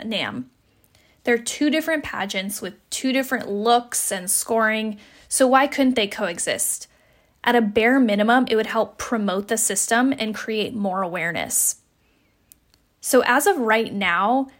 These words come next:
nam has a few state directors that run a very large number of state pageants.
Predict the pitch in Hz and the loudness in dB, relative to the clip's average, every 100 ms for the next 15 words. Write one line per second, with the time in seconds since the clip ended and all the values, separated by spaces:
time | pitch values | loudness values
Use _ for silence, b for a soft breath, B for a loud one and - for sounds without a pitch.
0 | B 220 208 247 285 277 240 202 - - | B -4 -2 -2 0 -2 -2 -4 -8 -2
1 | 302 349 359 - - 220 - 214 175 - | 2 4 4 2 0 -2 -2 -6 -6 -6
2 | 196 175 185 294 226 220 214 190 214 202 | -6 -6 -8 -4 -4 0 -2 -2 -4 -6
3 | 214 220 240 285 285 220 190 190 202 202 | 0 2 4 2 0 0 0 2 0 -4
4 | 220 196 190 190 196 - 185 - - 113 | -6 -6 -4 -4 -4 -6 -8 -6 -4 -4
5 | - - - - | -6 -10 -8 -10